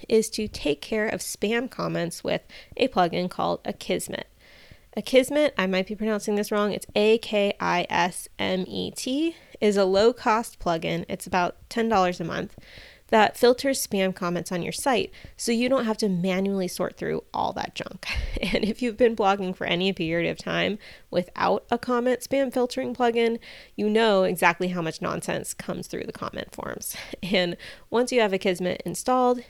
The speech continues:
you can set it to automatically put spam comments in a spam folder and then delete them for you on a routine basis. And you can set it so that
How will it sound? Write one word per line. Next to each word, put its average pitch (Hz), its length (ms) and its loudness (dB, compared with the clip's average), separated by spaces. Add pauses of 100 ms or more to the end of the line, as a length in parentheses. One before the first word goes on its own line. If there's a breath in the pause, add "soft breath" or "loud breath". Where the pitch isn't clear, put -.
(120)
you 190 260 -2
can 185 180 -6
set 180 180 0
it 180 100 0
to - 60 -16 (140)
automatically 226 520 0
put - 200 0
spam 180 320 -4
comments 180 460 -2
in - 100 -8
a 175 40 -4
spam 190 380 -4
folder 190 420 0 (300 loud breath)
and 190 200 2
then 175 140 2
delete 214 340 -2
them 185 160 -2
for 175 180 -2
you 170 240 0
on 170 160 -4
a 165 60 -6
routine 175 360 -4
basis. - 580 -8 (400 loud breath)
And 180 420 0
you 185 180 -2
can 185 220 -4
set 185 220 0
it 190 120 2
so 180 220 0
that 170 320 0